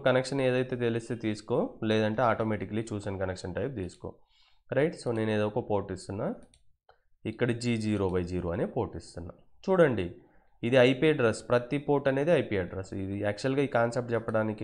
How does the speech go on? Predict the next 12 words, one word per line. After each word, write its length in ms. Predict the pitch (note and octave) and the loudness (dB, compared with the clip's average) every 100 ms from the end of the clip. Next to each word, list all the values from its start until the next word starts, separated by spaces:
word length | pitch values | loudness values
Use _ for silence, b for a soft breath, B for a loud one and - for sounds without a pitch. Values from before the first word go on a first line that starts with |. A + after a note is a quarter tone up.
| A2 | -2
కారణం 300 | G2+ G#2+ G#2+ G2 | -2 0 -2 -2
ఏంటంటే 360 | F#2+ F#2 F2+ F3 - B B B B G#2+ | -2 -4 0 0 0 B B B B -4
నెక్స్ట్ 220 | G#2+ - | -4 -4
క్లాస్లో 340 | B2 A2 A2+ A#2 G#2+ | 2 2 2 0 2
మనము 240 | G2 C3 G3 A#2+ | 0 0 -2 0
విఎల్ఎస్ఎం 500 | A2+ A2 G#2 G#2 G2+ | 2 2 0 -2 -2
గురించి 240 | F#2+ F#2+ G2 F#2 | -2 -4 -4 -4
చదువుకుంటాం 500 | F2+ F2+ F2+ F2+ F2 | -4 -6 -6 -6 -6
కాబట్టి 260 | F2 G2 F#3 | -6 -6 -6
ఎక్స్ప్లెయిన్ 340 | F3 - G2+ B2+ | -8 -6 -8 -8
చేస్తున్నా. 360 | F#2 - - E2+ _ _ _ _ _ - _ - | -10 -14 -16 -16 _ _ _ _ _ -20 _ -10
ఇప్పుడు 180 | C#3 | -2